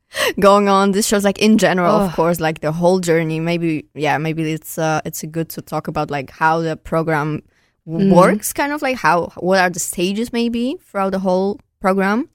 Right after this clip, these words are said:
Speaker 2: Yes.
Speaker 1: Um, so basically, it looks like the, oh, actually, I also found some, um, when I was also, like, doing a small research just to have, like, a little facts or, like, you know, just to make sure. Um,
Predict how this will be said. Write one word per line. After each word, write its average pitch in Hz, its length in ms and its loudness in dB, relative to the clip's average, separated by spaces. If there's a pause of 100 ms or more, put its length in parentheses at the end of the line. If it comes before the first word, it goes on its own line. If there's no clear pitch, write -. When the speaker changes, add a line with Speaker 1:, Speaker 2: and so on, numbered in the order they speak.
(220)
Speaker 2:
Yes. 185 480 0
Speaker 1:
Um, 196 560 2 (680)
so 208 320 4
basically, 233 720 0 (100)
it 196 300 0
looks 190 400 0
like 185 480 4
the, 170 520 2 (300)
oh, 262 220 6
actually, 185 500 0
I 185 120 4
also 208 240 2
found 202 260 0
some, 180 380 -2
um, 170 420 0 (100)
when 185 140 2
I 185 100 4
was 180 180 0
also, - 280 -8
like, 165 180 -2
doing 170 240 -4
a - 60 -8
small 170 340 -4
research 165 360 -2
just 165 200 -4
to 185 60 -4
have, 165 420 0
like, - 320 -10 (140)
a 170 60 -10
little 156 180 -4
facts 254 500 -2
or, 190 40 -6
like, 160 200 -6
you 208 60 -4
know, 220 200 2
just 214 220 -2
to 233 60 -2
make 190 180 0
sure. 175 380 2 (480)
Um, 214 540 4